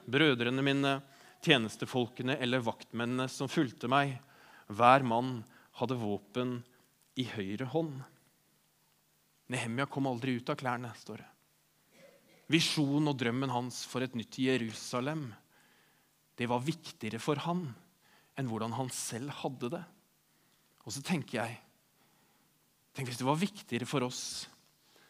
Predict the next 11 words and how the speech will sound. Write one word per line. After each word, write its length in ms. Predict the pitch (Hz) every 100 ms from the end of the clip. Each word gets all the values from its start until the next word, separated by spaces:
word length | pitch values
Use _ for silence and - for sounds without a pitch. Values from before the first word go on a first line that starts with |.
| - _ _ _ _ _ _ -
hvordan 200 | 117 117
familien 560 | - 147 107 107 127
vår 160 | 127 127
fungerte, 680 | - 147 120 113 120 - 147 120 - _ _ _ _ -
enn 120 | 131
hva 80 | 117
vår 240 | 110 110 127
rolle 240 | 143 113 101
i 40 |
familien 440 | - 120 110 123 151
var. 240 | 151 208